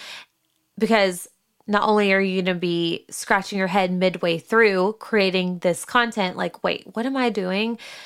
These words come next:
But if you keep going, then you're gonna lose the attention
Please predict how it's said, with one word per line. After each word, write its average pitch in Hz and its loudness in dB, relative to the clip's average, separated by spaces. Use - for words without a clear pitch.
But 208 2
if 208 -4
you 196 -6
keep 208 -4
going, 233 4
then 196 2
you're 196 0
gonna 202 2
lose 180 2
the 175 0
attention 165 -2